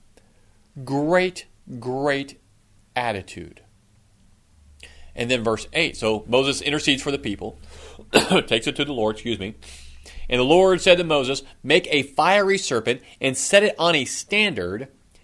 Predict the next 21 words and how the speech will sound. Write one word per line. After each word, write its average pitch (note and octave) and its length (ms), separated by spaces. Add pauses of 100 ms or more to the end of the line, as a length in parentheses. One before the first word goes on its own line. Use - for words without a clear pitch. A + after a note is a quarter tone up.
(520)
and C3 160
it - 260
shall C#3+ 200
be, B2+ 160 (240)
uh, A2 200
shall B2 180
come F3 140
about C3 440
that - 280
everyone F3+ 540
who D#3 160
is A#2+ 240
bitten, A2 680 (200)
when A#2+ 160
he B2+ 120
looks C3+ 340
at G2 180
it, - 180
he G#2+ 220
will B2 220
live." E3+ 360